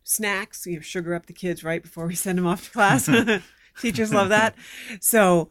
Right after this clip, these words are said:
Speaker 1: so we would have snacks and just some family time together.
Speaker 2: Okay.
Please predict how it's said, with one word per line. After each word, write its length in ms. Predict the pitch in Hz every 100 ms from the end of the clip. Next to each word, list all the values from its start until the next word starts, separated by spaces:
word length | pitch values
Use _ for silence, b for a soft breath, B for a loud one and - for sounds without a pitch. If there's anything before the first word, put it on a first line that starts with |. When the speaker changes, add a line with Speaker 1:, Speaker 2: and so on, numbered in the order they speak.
| _
Speaker 1:
so 180 | - 208
we 120 | 226
would 100 | 277
have 140 | 208
snacks 340 | - 220 233 262
and 100 | 190
just 140 | 196
some 120 | - 170
family 340 | 196 180 185
time 260 | 185 185 170
together. 380 | 160 156 180
Speaker 2:
Okay. 100 | 180